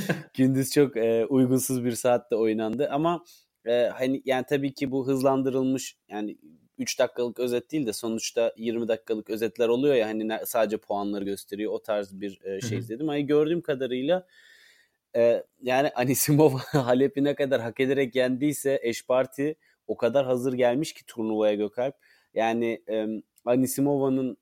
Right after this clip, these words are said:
Speaker 2: çıkışını sadece Barty durdurabilirdi gibi bir şey oldu yani. Başka yenecek kimse yoktu herhalde onun üstünde. Çünkü Anisimova o maçta da inanılmaz oynadı. Hala güçlüydü ve çok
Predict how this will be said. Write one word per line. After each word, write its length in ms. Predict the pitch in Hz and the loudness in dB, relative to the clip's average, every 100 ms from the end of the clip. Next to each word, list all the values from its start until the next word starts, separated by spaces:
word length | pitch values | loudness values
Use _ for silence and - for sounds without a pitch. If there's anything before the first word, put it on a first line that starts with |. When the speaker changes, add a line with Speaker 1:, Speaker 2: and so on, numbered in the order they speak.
| _ | _
Speaker 2:
çıkışını 640 | - - - 143 165 170 - | -12 -8 -6 0 0 0 -4
sadece 520 | - 131 135 139 131 | 0 2 4 4 6
Barty 300 | 127 131 139 | 6 6 2
durdurabilirdi 800 | 127 123 120 123 113 117 117 127 | 0 0 4 2 2 -2 0 -2
gibi 260 | 120 120 123 | -2 -2 -2
bir 40 | |
şey 180 | - 120 | 0 0
oldu 240 | 104 98 | 0 0
yani. 380 | 98 92 95 92 | -2 -2 -8 -10
Başka 360 | 92 110 120 123 | -6 -6 -4 -6
yenecek 440 | 113 123 120 117 | -2 -2 -2 -4
kimse 260 | - 117 - | -6 -6 -2
yoktu 260 | 120 - 117 | -2 -2 -4
herhalde 320 | 104 101 104 | -2 -2 -4
onun 240 | 104 101 | -6 -6
üstünde. 540 | 101 - 110 139 190 185 - - _ - | -10 -14 -10 -4 -4 -4 -20 -20 _ -12
Çünkü 240 | 131 135 | -6 -4
Anisimova 480 | 135 135 - 151 151 | 2 0 2 0 2
o 140 | 151 | 2
maçta 320 | 135 127 - 131 | 0 -2 0 0
da 60 | |
inanılmaz 580 | 117 113 110 104 104 101 | 2 0 -2 -2 -2 -2
oynadı. 360 | 104 104 101 101 | -4 -4 -4 -6
Hala 380 | 110 120 123 | -4 -2 0
güçlüydü 800 | 117 110 117 - 135 135 127 131 | -2 -4 -8 -8 0 0 2 0
ve 120 | 123 120 | 0 -2
çok 280 | 135 - | -4 -6